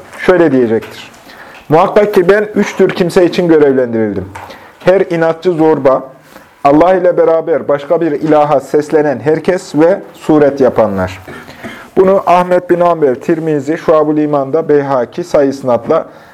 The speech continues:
rivayet etmişlerdir. Benzer lafızla İbn Mesud radıyallahu anh'ten de,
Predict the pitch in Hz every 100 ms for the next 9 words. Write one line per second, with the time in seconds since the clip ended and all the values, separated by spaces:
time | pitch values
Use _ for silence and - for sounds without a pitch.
0 | - _ 139 139 135 131 131 123 123 117
1 | 107 - 107 104 151 - - _ - -
2 | - - - _ _ _ _ _ _ -
3 | _ - - 135 135 135 127 - - -
4 | - _ _ _ 113 120 117 113 98 135
5 | 160 - - - 127 131 123 - - 123
6 | 120 120 113 110 107 113 107 113 107 127
7 | 165